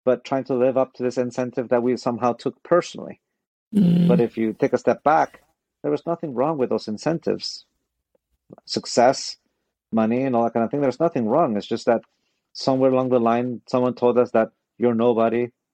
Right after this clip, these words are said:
Speaker 1: without those things, and we believed them.
Speaker 2: Mm.
Speaker 1: But if we clean it up, that's just an incentive that, that I need or not,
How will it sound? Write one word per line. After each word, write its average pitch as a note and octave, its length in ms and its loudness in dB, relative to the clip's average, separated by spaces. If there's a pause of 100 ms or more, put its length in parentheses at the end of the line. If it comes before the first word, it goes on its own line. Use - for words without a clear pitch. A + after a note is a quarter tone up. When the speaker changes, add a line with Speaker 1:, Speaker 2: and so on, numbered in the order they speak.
(1040)
Speaker 1:
without D#3 300 2
those G2 220 -6
things, G#2 300 -12
and A#2 100 -4
we B2 80 0
believed C3+ 440 2
them. B2 100 4
Speaker 2:
Mm. A#2 800 0
Speaker 1:
But A#2 140 4
if A2+ 160 0
we A2+ 140 0
clean C#3 340 -2
it A#2+ 100 0 (100)
up, F#3 260 2 (1300)
that's D#3 180 -2
just D3+ 160 -4
an D3+ 100 0
incentive D3+ 500 -2
that, A#2+ 280 0
that B2 280 0 (240)
I A#2 140 -2
need A#2+ 200 -2
or C3 100 0
not, C#3+ 300 -2